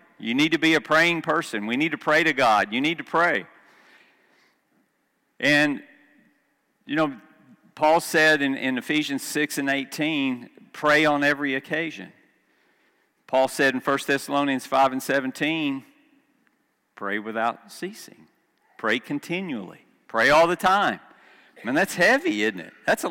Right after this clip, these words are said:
that's a big responsibility. Jesus said in Matthew six,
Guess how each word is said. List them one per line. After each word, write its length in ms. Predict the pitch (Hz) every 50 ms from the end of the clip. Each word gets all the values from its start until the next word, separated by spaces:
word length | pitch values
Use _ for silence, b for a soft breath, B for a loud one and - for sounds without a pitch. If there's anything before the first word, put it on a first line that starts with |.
| 156 143
that's 200 | 131 - - -
a 40 | 143
big 200 | 139 156 156 156
responsibility. 920 | 165 - - 175 165 170 - 175 - 196 240 277 - 147 117 98 90 - - _ _ _ _ b b b b b b b b b b _ _ _ _ _ _ _ _ - 98
Jesus 460 | 98 - 131 151 196 233 196 185 165
said 320 | - - 175 156 156 160 151
in 120 | 143 135 139
Matthew 440 | 139 147 156 160 - 170 160 160
six, 800 | 156 - - 180 190 226 214 127 - - - - - - - -